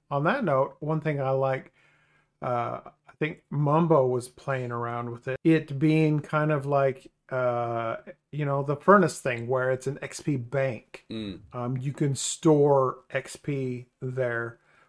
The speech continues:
Speaker 1: for later use. You know, you don't have to worry about getting it right away. You're just making a big mineable block,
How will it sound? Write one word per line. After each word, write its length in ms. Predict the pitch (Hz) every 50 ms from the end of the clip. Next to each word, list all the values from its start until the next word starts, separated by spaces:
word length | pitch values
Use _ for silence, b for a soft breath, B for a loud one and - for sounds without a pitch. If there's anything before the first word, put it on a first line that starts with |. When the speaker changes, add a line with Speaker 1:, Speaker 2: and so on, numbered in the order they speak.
| b _
Speaker 1:
for 140 | - - 165
later 280 | 147 151 151 139 127 127
use. 640 | 131 139 151 147 135 - - - - - - - - _ _ _ _ -
You 160 | 214 151 147
know, 140 | 139 131 131
you 200 | 131 131 135 143
don't 260 | 127 156 147 151 135
have 200 | 151 151 143 131
to 80 | - 139
worry 280 | 131 139 139 135 135
about 360 | 131 127 131 127 - - 123 117
getting 400 | - 143 135 131 131 131 127 127
it 160 | 123 - -
right 240 | - 127 123 123 113
away. 480 | 113 113 135 143 143 139 135 135 131 b b b b b b b b b _
You're 180 | 139 131 131 120
just 240 | 127 127 123 - - _ _
making 440 | 160 143 143 139 139 - 143 135
a 100 | 131 123
big 420 | 123 120 120 151 143 139 127 123 127
mineable 460 | 135 131 127 135 131 127 120 127 120
block, 600 | 120 - 131 135 147 165 160 147 147 - - -